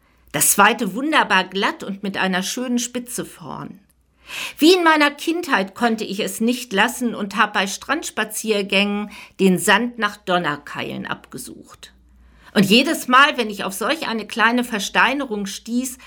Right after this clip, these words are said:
war sie wieder da. Diese geradezu kindliche Freude über einen besonderen Schatz, eine winzige Kostbarkeit aus der Natur.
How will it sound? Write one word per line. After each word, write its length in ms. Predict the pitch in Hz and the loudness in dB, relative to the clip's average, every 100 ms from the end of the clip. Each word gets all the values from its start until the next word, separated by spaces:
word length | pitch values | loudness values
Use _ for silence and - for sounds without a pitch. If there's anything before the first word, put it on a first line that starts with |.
| - - - | -20 -16 0
war 200 | 214 247 | 2 2
sie 180 | 247 226 | -2 -6
wieder 300 | 233 233 226 | -2 -2 0
da. 520 | 196 156 - 147 - - | 2 2 2 -4 -10 -4
Diese 240 | 220 240 | 0 2
geradezu 640 | 240 208 226 233 233 240 | 0 4 4 2 -8 -12
kindliche 640 | - - 339 440 277 240 214 | -10 -4 -4 -4 -6 -4 -4
Freude 640 | 196 - 190 208 254 254 | -8 -8 2 6 6 2
über 300 | - 196 180 | -8 -6 -2
einen 260 | 190 190 180 | -2 -2 -6
besonderen 600 | 185 185 233 269 185 180 | -6 -2 0 -2 -4 -6
Schatz, 600 | - - - - - - _ - - | -6 -6 -6 -6 -12 -14 _ -20 -6
eine 300 | - 202 196 | 0 0 -2
winzige 480 | 247 339 - 226 220 | -4 -6 -6 -4 -4
Kostbarkeit 1040 | 220 202 196 - - 170 - 190 156 - | -4 -4 -4 -4 0 0 -2 -8 -8 -8
aus 220 | - 180 - | -10 -10 -8
der 140 | 185 | -6
Natur. 720 | 180 175 - - - 113 185 | -6 -8 -16 -16 -14 -12 -12